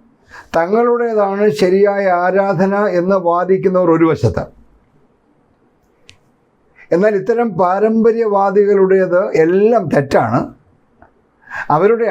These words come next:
ആരാധനകളെല്ലാം കാലഹരണപ്പെട്ടതാണ്, ഞങ്ങൾ ചെയ്യുന്നതൊക്കെയാണ് ശരി എന്നും പറഞ്ഞ് പുരാതന സഭകളെയും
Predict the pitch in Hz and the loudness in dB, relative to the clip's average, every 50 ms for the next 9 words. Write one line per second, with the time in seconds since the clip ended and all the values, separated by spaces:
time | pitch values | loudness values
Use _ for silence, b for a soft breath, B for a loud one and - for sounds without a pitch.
0 | 170 165 180 190 196 208 214 220 214 185 208 214 220 202 196 180 175 185 190 208 | 0 0 0 2 2 2 2 0 0 0 2 2 2 4 4 4 2 2 2 0
1 | 214 214 208 143 147 147 151 170 208 202 190 208 208 202 214 202 170 180 147 143 | 0 0 -2 0 2 2 2 2 2 2 2 0 0 0 0 0 0 0 0 2
2 | 127 117 110 107 123 - 294 285 - - _ _ _ _ _ _ _ _ _ _ | 2 2 0 0 0 -2 -2 -4 -10 -16 _ _ _ _ _ _ _ _ _ _
3 | _ _ _ _ _ B B B B B B 185 185 185 202 233 269 302 302 247 | _ _ _ _ _ B B B B B B -2 0 0 0 0 0 0 0 0
4 | 208 233 214 214 214 208 208 202 190 175 - - 196 180 175 170 185 185 180 147 | 0 2 2 2 2 2 0 0 0 0 0 2 2 2 2 0 0 -2 -2 -2
5 | - 190 185 190 214 226 220 208 190 180 180 175 160 156 143 143 139 147 185 262 | 0 0 2 2 2 2 2 0 0 0 -2 0 0 0 0 0 0 0 -2 -2
6 | - - - - - _ _ _ _ _ _ _ _ _ _ _ _ - 156 165 | -4 -8 -16 -20 -20 _ _ _ _ _ _ _ _ _ _ _ _ -2 0 2
7 | 165 180 190 202 208 220 202 202 214 214 208 208 156 180 175 170 165 185 196 190 | 2 2 2 0 0 0 0 0 2 2 0 0 0 -2 -2 -2 0 0 0 2
8 | 180 160 135 117 98 78 | 2 0 0 0 -2 -4